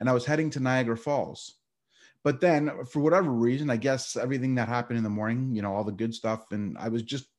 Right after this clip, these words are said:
in a great mood. Things were, you know, good. I started thinking about, you know, how I went from Etobicoke to Grimsby,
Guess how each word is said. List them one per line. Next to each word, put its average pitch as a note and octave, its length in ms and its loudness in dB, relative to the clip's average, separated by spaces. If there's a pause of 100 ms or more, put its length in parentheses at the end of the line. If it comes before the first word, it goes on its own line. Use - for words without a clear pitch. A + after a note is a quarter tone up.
(160)
in A2+ 100 2
a A2 80 -2
great A#2+ 320 0
mood. A2+ 320 0
Things A2+ 220 0
were, G#2+ 220 -4 (380)
you A2+ 60 -2
know, A2 160 2
good. A2+ 400 -2 (500)
I D#3+ 100 4
started G#3+ 340 2
thinking F#3 280 0
about, A2 440 0
you C#3 80 -4
know, C3 260 -4 (380)
how D3+ 500 4
I C#3+ 80 0
went C#3+ 240 0
from C3+ 160 -2
Etobicoke A#2+ 760 0
to B2 100 -6
Grimsby, A2+ 640 -2